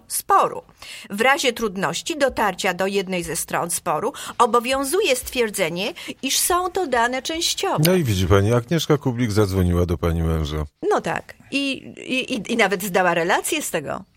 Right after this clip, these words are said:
Speaker 1: e, telefonu, <laughs> prawda? Z tej rozmowy. A, więc, y, więc wie-, więc wie pan, po prostu, y, więc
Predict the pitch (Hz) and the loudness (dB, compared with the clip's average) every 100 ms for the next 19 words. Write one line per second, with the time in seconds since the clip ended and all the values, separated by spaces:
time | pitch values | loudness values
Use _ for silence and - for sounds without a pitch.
0 | - 180 120 202 170 170 160 127 - 165 | -2 2 4 4 4 2 0 -2 -2 -2
1 | 160 165 233 285 196 185 175 175 147 - | 0 2 0 -2 -2 0 0 -2 -4 -6
2 | - - - - - 170 165 117 - 196 | -12 -12 -14 -8 -2 0 0 -2 -4 -2
3 | 220 226 220 - - 214 202 196 202 233 | 0 0 0 -2 0 2 4 2 0 -2
4 | 226 226 233 220 254 254 247 180 170 202 | -2 -2 -4 -2 -2 0 0 0 0 -2
5 | 226 247 - 269 254 - - - 214 226 | 0 0 -2 -4 -4 -6 -10 -2 2 4
6 | 214 196 - - _ - - _ _ _ | 4 0 -10 -20 _ -20 -20 _ _ _
7 | _ - 247 240 - | _ -4 -2 -2 -4